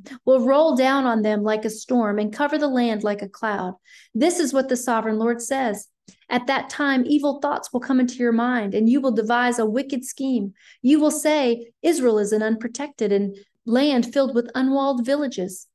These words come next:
I'll march against her and destroy those people who live in such confidence. I will go to those formerly desolate cities that are now filled with people who have returned from exile in many nations.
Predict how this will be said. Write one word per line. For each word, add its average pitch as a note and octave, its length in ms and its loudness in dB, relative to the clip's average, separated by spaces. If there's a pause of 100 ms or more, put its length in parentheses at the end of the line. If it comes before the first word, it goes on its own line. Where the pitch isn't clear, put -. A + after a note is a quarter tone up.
(160)
I'll D#4+ 140 2
march A#3+ 320 2
against C4+ 440 -4
her G#3 120 0
and G3+ 120 2
destroy A#3+ 440 0
those G3+ 220 0
people G3 420 -2 (200)
who B3+ 100 6
live A#3+ 240 4
in A3+ 100 2
such A3 300 -6
confidence. F#3+ 640 -6 (400)
I F4 120 2
will B3+ 320 2 (200)
go D#4 220 6
to D4 140 0
those A3 240 4
formerly C#4 500 2
desolate B3 560 0
cities C4 380 -2
that G#3+ 120 2
are G#3 60 4
now A3 220 0
filled D4+ 400 -2
with A#3+ 160 0
people G3 340 -4
who A#3+ 160 2
have G#3 180 2
returned C4+ 520 0
from A#3 260 0
exile G3+ 540 -2
in G3+ 120 0
many G#3+ 200 0
nations. G#3+ 580 -6